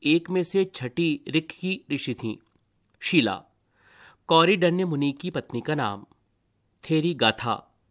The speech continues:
बौद्ध भिक्षुणियों की पद्य रचना इसमें संकलित है। अनुसुईया अत्रि मुनि की पत्नी और दक्ष प्रजापति की कन्या। गार्गी वैदिक समय की एक पंडिता ऋषि पुत्री।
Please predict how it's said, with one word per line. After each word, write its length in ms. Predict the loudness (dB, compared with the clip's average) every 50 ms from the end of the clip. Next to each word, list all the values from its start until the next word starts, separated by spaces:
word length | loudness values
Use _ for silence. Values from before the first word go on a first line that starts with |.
| _ _ _ _ _ _ _ 4
बौद्ध 360 | 6 6 6 4 2 -2 -2
भिक्षुणियों 520 | 0 0 -2 -2 -2 0 0 2 2 0
की 220 | 0 -2 -4 -4 -2
पद्य 360 | 0 0 -2 0 0 0 0
रचना 420 | 0 -2 -2 -2 -4 -4 -4 -6 -10 -14
इसमें 280 | -14 -12 -8 -6 -6
संकलित 500 | -6 -6 -8 -8 -4 -4 -4 -4 -4 -6
है। 240 | -8 -8 -10 -10 -14 _ _ _ _ _ _ _ _ _ _ _ _ -2
अनुसुईया 640 | 0 0 0 0 0 0 2 4 4 2 2 0 -4 _ _ _ _ _ _ _ _ _ _ _ _ _ _ _ 2
अत्रि 320 | 2 2 2 -2 -2 0
मुनि 220 | 0 2 2 0 0
की 140 | -2 -2
पत्नी 420 | 0 0 0 2 0 -2 -2 -2 -6 _ _ _ _ _ _ _ -2
और 100 | 0 0
दक्ष 420 | 0 0 2 2 2 2 2 -4 -4
प्रजापति 540 | -2 -2 -2 -2 -2 -2 -2 -4 -4 -8
की 120 | -10 -6 -4
कन्या। 480 | -4 -2 0 2 2 2 0 -2 -10 _ _ _ _ _ _ _ _ _ _ _ _ _ -8
गार्गी 500 | 0 2 4 4 4 2 0 -2 -4 -4 -8 _ _ _ _ _ _ _ _ _ _ _ _ _ _ _
वैदिक 320 | 0 0 2 2 0 -2 -4
समय 320 | -2 -2 0 2 2 0
की 180 | 0 -2 -4 -4
एक 360 | -2 -2 -2 -4 -4 -4 _ -4
पंडिता 520 | -2 -2 -2 -4 -4 _ 0 2 2 2
ऋषि 380 | 0 -2 -4 -4 -4 -4 -4 -4
पुत्री। 500 | -6 -10 -12 -8 -6 -4 -4 -4 -6